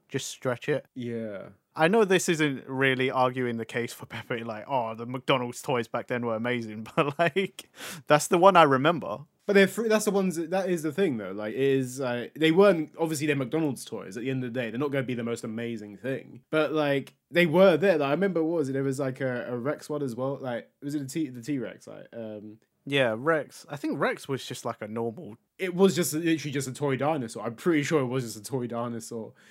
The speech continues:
Speaker 2: It might have opened its mouth at most, <laughs> or it had a movable tail, but it wasn't.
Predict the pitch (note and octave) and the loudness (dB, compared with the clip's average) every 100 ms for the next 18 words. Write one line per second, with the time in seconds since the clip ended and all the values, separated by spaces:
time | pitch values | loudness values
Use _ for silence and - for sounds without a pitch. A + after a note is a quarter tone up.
0 | - D3 E3+ F3+ E3 E3 D#3+ D3 D3 C3+ | -10 -2 4 6 6 2 2 2 -2 0
1 | C#3+ C3+ B2+ A2 A#2+ B2 - - - - | 0 0 -2 -8 -6 -6 -6 -10 -10 -10
2 | A#3+ C#4 B3+ D#3+ D#3+ D#3 C#3+ C3+ C#3+ C3+ | -6 -6 0 4 6 6 2 0 0 0
3 | B2 B2 - C3+ A2+ G2 G#2 F#2 A#2+ D#3 | -2 -8 -4 -4 -4 -8 -10 -10 -6 -4
4 | C#3 A2 | -4 -8